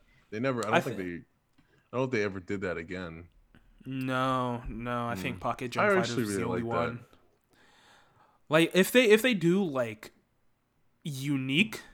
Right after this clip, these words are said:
Speaker 1: Mm.
Speaker 2: stuff like that, like Gem Fighters is, I'm, I'm pretty down for that. But for Skullgirls, at least, it's just gacha, but you can only choose characters that you get through rolls.
Speaker 1: Yeah. I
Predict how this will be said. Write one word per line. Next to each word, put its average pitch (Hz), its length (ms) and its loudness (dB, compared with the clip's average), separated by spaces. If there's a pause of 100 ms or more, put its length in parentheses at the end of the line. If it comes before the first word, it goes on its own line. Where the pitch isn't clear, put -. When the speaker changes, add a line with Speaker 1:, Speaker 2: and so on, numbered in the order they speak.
(640)
Speaker 1:
Mm. 95 200 -6
Speaker 2:
stuff 165 360 6
like 139 180 2
that, 139 260 2
like 127 140 -4
Gem 135 240 -2
Fighters 208 480 2
is, 277 480 -4 (100)
I'm, 240 640 -4 (100)
I'm 370 120 0
pretty 151 240 2
down 120 320 -2
for - 80 -8
that. 143 280 -2
But 131 240 -2 (440)
for 147 680 6
Skullgirls, 220 680 4
at 214 120 2
least, 254 540 0
it's 160 240 0
just 185 540 2 (420)
gacha, 185 960 2 (160)
but 123 400 2
you 131 140 -2
can 139 160 -2
only 147 840 0
choose 131 300 -4
characters 131 400 -2
that 123 100 -6
you 120 100 -6
get 120 300 -6
through 117 140 -10
rolls. 110 580 -10 (260)
Speaker 1:
Yeah. 80 180 -8 (1000)
I - 20 -6